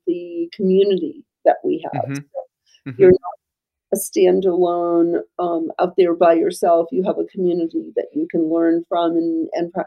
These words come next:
Speaker 1: and follow best practices. Uh, we have a big annual meeting, um, and they're all over the world. And so the requirement is that you have the five tools of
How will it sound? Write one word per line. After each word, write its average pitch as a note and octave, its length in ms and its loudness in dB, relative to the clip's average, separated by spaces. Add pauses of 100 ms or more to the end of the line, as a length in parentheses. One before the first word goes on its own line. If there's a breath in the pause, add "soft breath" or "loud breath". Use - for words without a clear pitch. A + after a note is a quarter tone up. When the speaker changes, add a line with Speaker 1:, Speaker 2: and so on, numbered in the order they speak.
Speaker 1:
and E3+ 240 -6
follow E3 340 2
best E3+ 240 -4
practices. - 720 -6 (420 soft breath)
Uh, D#3 240 4
we E3+ 120 2
have A3+ 100 0
a E3+ 100 0
big E3+ 200 2
annual E3+ 440 2
meeting, E3 640 -2 (220)
um, E3 640 -2
and G3+ 140 2
they're F#3+ 120 4
all F3 240 2
over E3+ 160 -4
the F3 80 -6
world. D#3 460 -2 (260)
And F3+ 380 -2
so E3+ 580 2
the E3+ 80 -4
requirement A3+ 720 2
is F3 280 -2
that D3+ 200 2
you F#3 140 -2
have E3+ 160 -4
the F3+ 80 -8
five E3 220 0 (180)
tools E3 400 -6
of E3 80 -16